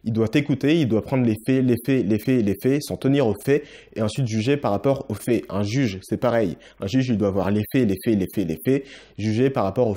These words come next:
faits. Un informaticien, c'est pareil. Si tu essaies d'écrire un, un logiciel, euh, avec, en, en disant à ton ordi, « Non, mais tu vois l'idée, quoi. En gros, il faut que tu fasses ça. » Ton ordinateur, il, il va pas comprendre. Faut que tu sois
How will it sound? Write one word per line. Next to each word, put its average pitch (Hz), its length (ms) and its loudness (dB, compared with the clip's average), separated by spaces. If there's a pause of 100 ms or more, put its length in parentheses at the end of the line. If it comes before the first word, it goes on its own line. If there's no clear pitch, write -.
faits. 113 160 0
Un 92 100 -2
informaticien, 123 540 0
c'est 120 140 -4
pareil. 120 400 0 (140)
Si - 200 -6
tu 139 140 -2
essaies 127 180 -2
d'écrire 131 480 -2
un, 107 280 -2 (340)
un 107 420 0
logiciel, 120 580 2
euh, 107 220 2
avec, 104 340 0
en, 104 280 -2
en 101 100 0
disant 127 220 2
à - 20 2
ton 123 140 -2
ordi, « 117 220 0
Non, 143 100 2
mais 131 80 -2
tu - 120 -6
vois 139 80 4
l'idée, 160 280 4
quoi. 143 140 0
En 120 60 2
gros, 127 160 2
il 143 80 2
faut 131 120 -2
que 120 40 -6
tu - 80 -12
fasses 113 200 -2
ça. » 160 240 2 (240)
Ton 120 80 0
ordinateur, 117 460 2
il, 117 140 0
il 107 80 -6
va 117 80 0
pas 131 120 -2
comprendre. 113 420 -4 (160)
Faut 127 140 -2
que - 40 -12
tu 123 80 -6
sois - 300 0